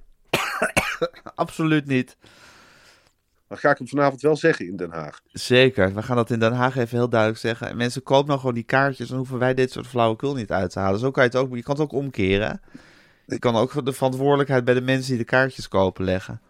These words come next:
Speaker 2: Je kunt toch wel een keer zeggen van, is het nou zo'n moeite om even naar pannenkoekencaravan punt N L te gaan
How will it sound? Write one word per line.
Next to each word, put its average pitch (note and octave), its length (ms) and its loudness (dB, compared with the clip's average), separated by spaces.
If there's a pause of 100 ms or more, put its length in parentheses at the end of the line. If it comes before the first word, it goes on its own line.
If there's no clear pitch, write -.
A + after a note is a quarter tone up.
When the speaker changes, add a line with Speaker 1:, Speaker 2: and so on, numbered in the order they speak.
(140)
Speaker 2:
Je - 100 -2
kunt B2+ 160 2
toch F#2+ 120 -8
wel F#2 120 -2
een F#2 60 -4
keer F2 180 -4
zeggen F2+ 280 -2
van, F2+ 140 -10
is A2+ 100 -4
het A#2+ 120 -6
nou F2 160 -2
zo'n C#3 360 2
moeite E3 320 0
om A3 220 -2
even F#3 340 2
naar D#3+ 100 2
pannenkoekencaravan C#3+ 920 2
punt A#2+ 260 0
N B2+ 80 -6
L B2+ 120 4
te B2 120 -6
gaan A#2 300 2